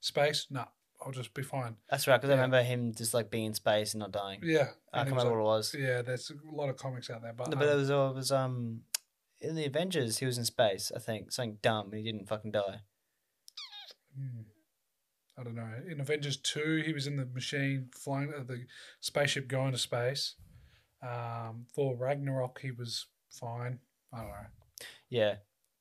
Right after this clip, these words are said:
Speaker 1: Who knows?
Speaker 2: Um, but yeah, like, I, I think that's could be a cool, like,
Speaker 1: Good
Speaker 2: archive,
Speaker 1: idea.
Speaker 2: you know.
Speaker 1: In between Avengers two and before Ragnarok.
Speaker 2: But if it's M A
Speaker 1: I
Speaker 2: or,
Speaker 1: wanna
Speaker 2: you
Speaker 1: see
Speaker 2: know.
Speaker 1: a fucking planet that isn't Ego get fucking split in half.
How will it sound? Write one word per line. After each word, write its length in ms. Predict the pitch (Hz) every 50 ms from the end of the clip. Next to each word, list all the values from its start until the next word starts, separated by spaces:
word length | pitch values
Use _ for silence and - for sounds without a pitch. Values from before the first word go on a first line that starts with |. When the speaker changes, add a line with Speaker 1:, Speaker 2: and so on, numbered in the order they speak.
| _ -
Speaker 1:
Who 100 | 131 120
knows? 260 | 110 104 107 - - _ _ _ - -
Speaker 2:
Um, 420 | 117 113 110 107 110 110 107 110
but 100 | - 160
yeah, 140 | 180 190 175
like, 320 | 147 127 127 131 139 135 131
I, 20 | 123 - _ _ _ _ _ _ _ _ -
I 60 | -
think 200 | - - 151 147
that's 280 | 135 123 123 120 - -
could 180 | - - 127 113
be 120 | 117 113
a 40 | 107
cool, 380 | 104 - 120 113 110 107 104 113
like, 280 | 113 110 107 104 101 - _ _ _ _ _ _ _ - - 110 101 104
Speaker 1:
Good 120 | 240 247
Speaker 2:
archive, 100 | 247 -
Speaker 1:
idea. 180 | - 262 190 151
Speaker 2:
you 40 | - 117
know. 100 | 101 98 104 - -
Speaker 1:
In 100 | 190 180
between 520 | 180 175 - 185 180 175 165 160 170 - - _ _ _ _ _ _ -
Avengers 360 | 170 156 170 170 156 160 151
two 260 | - - 165 160 156
and 80 | 151 147
before 360 | 139 135 - - 151 151 147
Ragnarok. 460 | 139 147 143 143 143 151 151 165 180
Speaker 2:
But 220 | - 165 151 131 139
if 80 | 139 143
it's 120 | 143 -
M 160 | - 147 143
A 40 | 135
Speaker 1:
I 300 | 123 120 131 175 214 247 247
Speaker 2:
or, 140 | - 147 156
Speaker 1:
wanna 160 | 175 180 170
Speaker 2:
you 60 | 143
Speaker 1:
see 180 | 135 185 185 170
Speaker 2:
know. 60 | 156
Speaker 1:
a 60 | - - - - _ _ _ _ _ -
fucking 300 | 180 - - 165 143 143
planet 440 | - - 160 156 151 143 143 147 _ _ _ _ _ _ _ -
that 180 | 151 143 147
isn't 280 | 170 160 147 160 185 208
Ego 480 | 180 165 160 139 151 143 135 135 139 - - _ _ _ -
get 240 | - 165 160 143 -
fucking 240 | 143 139 - 143 127
split 360 | - - - - 143 135 131
in 80 | 123
half. 420 | 127 139 131 117 113 - - -